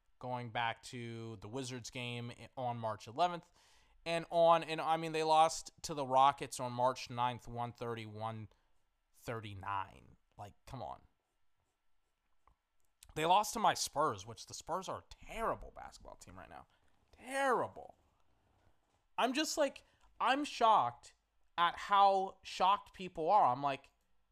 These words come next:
co-, like, we, we, like, like, it's like, um, being amazed at a child, at, at, like, not a child, but, like, at a teenager that's doing two plus two equals four. I'm like,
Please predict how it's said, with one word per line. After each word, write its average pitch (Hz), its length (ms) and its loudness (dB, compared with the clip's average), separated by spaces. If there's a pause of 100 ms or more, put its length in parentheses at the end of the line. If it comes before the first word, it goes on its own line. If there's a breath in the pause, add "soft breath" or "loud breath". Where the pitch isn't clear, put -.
co-, - 200 2
like, 220 280 0
we, 220 160 -8 (120)
we, 220 140 -10 (160)
like, 220 160 2 (320 soft breath)
like, 220 140 0
it's 262 180 -2
like, 240 240 0
um, 202 400 4 (160)
being 196 240 2
amazed 165 540 0
at 147 100 2
a 131 60 -6
child, 151 500 2 (160)
at, 151 180 2
at, 147 120 -2
like, 143 240 -4
not 175 200 0
a 156 40 -8
child, 151 340 0
but, 127 140 -12
like, 135 160 -6
at 127 100 -2
a 120 60 -8
teenager 139 560 -10
that's - 480 -10 (180)
doing 139 240 -6
two 139 180 -10
plus 131 220 -10
two 143 120 -10
equals 117 240 -12
four. 147 360 -8 (720)
I'm 151 80 -8
like, 147 180 -4